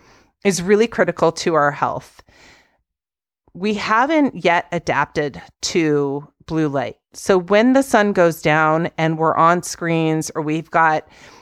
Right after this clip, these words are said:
you know, light coming from phones, we are messing with the signals in our brain. This study, and I've heard this one before,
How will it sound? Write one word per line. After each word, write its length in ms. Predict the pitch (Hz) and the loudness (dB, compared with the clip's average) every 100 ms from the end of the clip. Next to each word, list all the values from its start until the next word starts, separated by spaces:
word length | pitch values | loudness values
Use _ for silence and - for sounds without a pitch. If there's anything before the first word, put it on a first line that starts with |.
| _ _ | _ _
you 160 | 185 170 | -2 2
know, 320 | 156 151 151 _ _ _ _ _ _ - | 4 2 0 _ _ _ _ _ _ -6
light 320 | 180 190 202 | 0 0 0
coming 240 | 214 220 | -2 -2
from 220 | 208 214 | 0 -4
phones, 720 | 202 165 160 156 156 156 - - _ _ _ _ _ _ _ _ 160 - | 0 2 2 0 -2 -6 -10 -20 _ _ _ _ _ _ _ _ -20 -6
we 200 | 196 220 | 0 2
are 520 | - 208 190 185 175 | 2 4 4 4 0
messing 800 | - 185 190 214 247 196 175 143 | -2 0 0 0 -2 -2 0 -2
with 240 | 131 165 - | -4 -4 -2
the 80 | 170 | -4
signals 760 | - 151 147 - 139 - - _ _ _ _ | -2 -4 -6 -12 -16 -20 -20 _ _ _ _
in 120 | 180 | 0
our 160 | 156 147 | 0 0
brain. 480 | 160 151 104 123 _ _ _ _ _ _ _ _ _ _ _ - - | -4 -8 -10 -16 _ _ _ _ _ _ _ _ _ _ _ -16 0
This 160 | 185 | 0
study, 420 | - - 196 190 170 | 0 -2 0 2 0
and 120 | 160 | 0
I've 140 | 160 | -2
heard 260 | - 202 202 | 0 -2 0
this 180 | 190 - | -6 -2
one 200 | 165 151 | -2 -2
before, 580 | 151 170 151 131 147 | -6 -4 -2 -2 -6